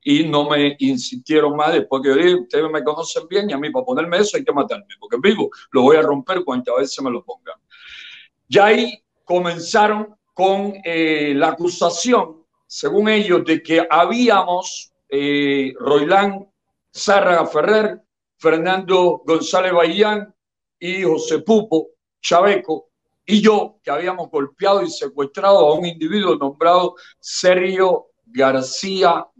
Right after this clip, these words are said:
González. Yo me río, me río y le digo, "Ah, ese es el último invento.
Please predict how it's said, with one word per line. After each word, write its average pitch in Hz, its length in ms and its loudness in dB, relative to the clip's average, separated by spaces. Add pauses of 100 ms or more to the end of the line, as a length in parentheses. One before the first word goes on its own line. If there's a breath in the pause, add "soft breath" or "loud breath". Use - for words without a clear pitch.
González. 117 560 -4 (460)
Yo 160 120 4
me 185 140 2
río, 208 480 0 (200)
me 127 120 0
río 190 160 4
y 196 60 4
le 170 60 0
digo, 156 260 0
"Ah, 196 160 4
ese 190 260 -4
es 208 60 -2
el 208 60 -4
último 208 360 -4
invento. 196 480 -6